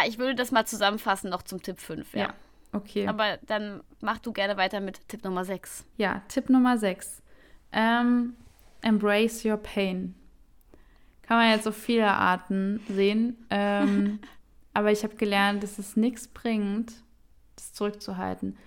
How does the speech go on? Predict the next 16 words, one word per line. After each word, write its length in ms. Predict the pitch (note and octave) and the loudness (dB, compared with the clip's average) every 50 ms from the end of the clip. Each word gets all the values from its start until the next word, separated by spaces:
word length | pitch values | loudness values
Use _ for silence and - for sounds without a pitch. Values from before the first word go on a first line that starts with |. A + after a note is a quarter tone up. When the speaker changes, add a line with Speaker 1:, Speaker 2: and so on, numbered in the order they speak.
| - - - - | -20 -20 -12 -4
Speaker 2:
Also 280 | - G3+ G3 G3 F#3+ | -2 -2 -2 -2 0
wenn 140 | G3 A3+ C4 | 0 2 2
ich 180 | D4 C#4 - - | 2 2 0 0
wirklich, 380 | C4+ C4+ C4 A#3+ G#3+ A3 G#3+ G#3+ | -2 -2 0 0 0 0 0 -2
wenn 100 | G#3 G#3 | -4 -4
ich 80 | G3+ | -4
meine 160 | G#3 G#3 G#3 G#3 | -4 -4 -4 -6
Periode 440 | - - G#3 G3+ G3+ G3+ G#3 G3+ | -6 -6 -6 -4 -4 -4 -4 -4
habe 200 | G3+ G#3+ G#3+ A3+ | -4 -4 -4 -4
und 60 | G3+ G3+ | -6 -6
ich 80 | G3 | -6
habe 120 | - G3 - | -10 -12 -12
sowieso 440 | - G#3 G#3 G3+ G3+ G3+ G#3 G#3 | -12 -8 -8 -6 -4 -4 -4 -4
die 300 | G#3 - - - - - - F#3+ - - | -6 -8 -16 -20 -18 -16 -16 -10 -6 -4
Höllenschmerzen, 1080 | A3+ B3 A#3+ G#3 F#3+ F#3 - - - F#3+ F3+ F3+ F#3 - - - G3 G3 G3+ A3+ A3+ - - - - - - - - - - - | -2 -2 0 -2 -2 -2 -4 -6 -6 -6 -4 -4 -6 -8 -8 -6 -4 -2 -2 -4 -4 -8 -14 -20 -20 -20 -20 -20 -20 -12 -2 2
dann, 500 | G3+ G3+ G3 G3+ G3+ G3+ - G3 - | 4 4 6 4 4 2 0 -2 -6